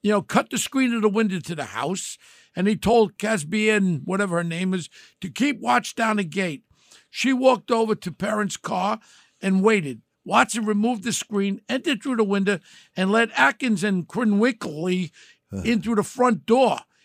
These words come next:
Speaker 1: He whispered to Atkinson, Atkinson awoke, whatever her name was, Faruski, who was sleeping on the living room couch. Watson kicked him in the head, and Faruski asked him who he was and what he was doing here. Watson replied,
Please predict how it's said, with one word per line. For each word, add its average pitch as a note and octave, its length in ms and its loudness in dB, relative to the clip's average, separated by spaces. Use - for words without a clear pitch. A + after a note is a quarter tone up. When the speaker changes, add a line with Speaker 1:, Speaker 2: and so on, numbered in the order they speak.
Speaker 1:
He F#3+ 160 0
whispered A#3+ 460 0
to G3 180 0
Atkinson, F3 460 -2
Atkinson F#3 760 -4
awoke, F#3 460 2
whatever F#3+ 360 -2
her D#3+ 100 -2
name E3 200 -4
was, D3+ 140 -6
Faruski, E3+ 680 -4
who G3 100 0
was G3+ 160 2
sleeping A3 420 -2
on G3+ 160 0
the F3+ 60 -2
living G3 240 0
room F#3+ 220 -2
couch. - 500 -2
Watson A3+ 400 0
kicked A3+ 340 -4
him F#3+ 220 -2
in G3 140 0
the E3+ 160 0
head, F#3+ 360 -4
and F3 160 -2
Faruski G#3 560 -2
asked G3+ 320 -2
him F3+ 160 -2
who A#3+ 340 0
he A#3 120 0
was G#3+ 380 2
and F#3 140 0
what G#3+ 100 2
he A3+ 80 -2
was G3 160 0
doing C4+ 320 -2
here. E3+ 220 -2
Watson A#3+ 500 2
replied, A#3 600 2